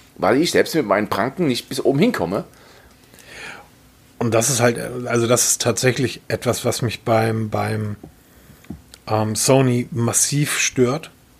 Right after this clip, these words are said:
Speaker 2: dass es halt so groß ist. Das ist aber nur mein Problem. Das ist ein High-End-Gerät und das ist mein Problem, dass ich einfach mit solchen gro-, großen Geräten nicht mehr klarkomme. Und mein iPhone mit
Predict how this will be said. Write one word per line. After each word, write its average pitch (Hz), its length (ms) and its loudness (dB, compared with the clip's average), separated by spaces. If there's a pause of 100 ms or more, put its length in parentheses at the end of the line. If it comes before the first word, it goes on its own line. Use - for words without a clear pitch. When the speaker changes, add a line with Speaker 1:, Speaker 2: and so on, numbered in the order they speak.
Speaker 2:
dass 117 160 0
es 117 140 0
halt 117 200 2
so 123 120 0
groß 113 360 0
ist. 107 220 -8
Das 117 100 -2
ist 139 160 0
aber 123 300 2 (100)
nur 139 240 4
mein 123 420 2 (200)
Problem. 110 480 -2
Das 101 180 -8
ist 123 140 -2
ein 113 180 -2
High-End-Gerät 131 800 2 (500)
und 123 320 0
das 110 160 2
ist 110 100 0
mein 120 260 2
Problem, 120 420 2
dass 110 180 -2
ich 113 120 -6
einfach 110 180 -2
mit 113 120 -2
solchen 120 260 4
gro-, 113 300 -2
großen 123 300 4
Geräten 127 420 2
nicht 127 260 -2
mehr 135 140 2
klarkomme. 160 500 -2 (460)
Und 123 260 2
mein 131 180 2
iPhone 147 440 2
mit - 220 -2